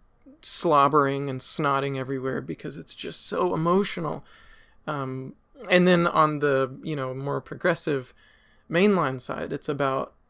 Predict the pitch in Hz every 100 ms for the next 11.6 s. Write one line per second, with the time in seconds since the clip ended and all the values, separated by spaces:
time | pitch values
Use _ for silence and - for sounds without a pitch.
0 | _ _ _ _ _ _ 170 147 131 131
1 | 143 147 143 - 143 135 - 143 139 147
2 | - 127 139 151 139 127 - - - 135
3 | 135 131 - _ _ _ - - 135 147
4 | 143 131 123 - 151 156 151 139 _ _
5 | _ - 147 135 127 - - - _ _
6 | 151 139 139 143 135 131 123 120 143 139
7 | 139 127 131 131 131 131 - 127 123 127
8 | - 143 127 - 151 147 139 135 123 _
9 | _ _ _ _ _ 143 139 127 - -
10 | 311 254 123 131 131 127 - - 139 -
11 | - 139 131 127 123 -